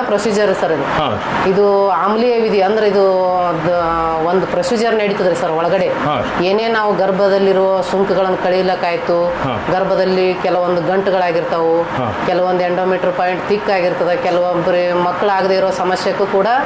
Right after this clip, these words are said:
Speaker 2: ಹಾ.
Speaker 1: ಇದು ಗರ್ಭ ಸಂಜೀವಿನಿ, ಇದು ಹೆಸರೇ ಬಂದ್ಬಿಟ್ಟು ಸಂಜೀವಿನಿ ತರ ಕೆಲಸ
Speaker 2: ಹಾ, but
Speaker 1: ಮಾಡ್ತದೆ.
Speaker 2: ಇದು ಗರ್ಭ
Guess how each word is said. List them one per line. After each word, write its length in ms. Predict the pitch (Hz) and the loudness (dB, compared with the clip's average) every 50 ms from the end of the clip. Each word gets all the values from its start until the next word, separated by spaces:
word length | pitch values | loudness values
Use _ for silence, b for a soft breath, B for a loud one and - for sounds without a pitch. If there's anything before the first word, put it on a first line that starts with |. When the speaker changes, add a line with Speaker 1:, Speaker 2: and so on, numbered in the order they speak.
| - - | -2 -2
Speaker 2:
ಹಾ. 300 | 165 160 139 113 - - - | -2 -2 -2 -2 -2 0 0
Speaker 1:
ಇದು 400 | 196 185 196 190 190 185 185 175 165 | 2 4 4 4 4 4 2 2 2
ಗರ್ಭ 220 | 185 190 185 190 | 0 0 0 0
ಸಂಜೀವಿನಿ, 540 | 190 185 190 180 180 165 185 180 180 185 202 | 0 0 0 0 0 2 2 2 2 2 2
ಇದು 540 | 240 247 214 202 196 185 185 180 175 175 170 | 2 2 2 2 4 4 2 2 2 2 2
ಹೆಸರೇ 420 | 156 165 170 165 - 220 226 233 | 2 0 0 0 0 0 0 0
ಬಂದ್ಬಿಟ್ಟು 480 | 226 220 220 226 208 208 220 220 262 262 | 0 0 0 0 0 0 0 0 0 0
ಸಂಜೀವಿನಿ 500 | 254 254 196 196 190 196 220 208 208 208 | 2 2 2 2 4 2 2 2 2 2
ತರ 180 | 196 - 190 190 196 190 | 2 2 0 0 0 0
ಕೆಲಸ 100 | 185 160 | 0 0
Speaker 2:
ಹಾ, 140 | 170 156 | 0 0
but 140 | 175 170 165 | 0 0 0
Speaker 1:
ಮಾಡ್ತದೆ. 260 | 180 190 180 160 190 | 0 0 2 2 2
Speaker 2:
ಇದು 140 | 196 190 196 | 4 4 2
ಗರ್ಭ 320 | 156 170 185 190 185 180 | 2 2 0 0 0 2